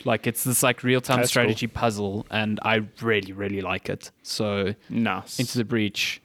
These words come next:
Speaker 1: would recommend as well.
Speaker 2: Would recommend. Okay, next, next question from Keegan, who says, "I picked up Formula One twenty twenty about two to three weeks ago.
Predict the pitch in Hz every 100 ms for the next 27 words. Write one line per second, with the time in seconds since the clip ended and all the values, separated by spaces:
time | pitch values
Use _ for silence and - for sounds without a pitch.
0 | _ - 113 101 98 98 87 82 101 98
1 | 90 131 131 131 - 127 113 107 110 -
2 | - _ _ - 107 98 107 123 143 -
3 | - - 127 143 - 139 123 - 104 -
4 | 113 113 127 _ - 151 127 107 110 117
5 | 123 113 113 143 165 - 156 - - 139
6 | 139 123 120 127 127 120 120 110 - 107
7 | 104 107 107 - 131 - - 117 107 -
8 | - 101 104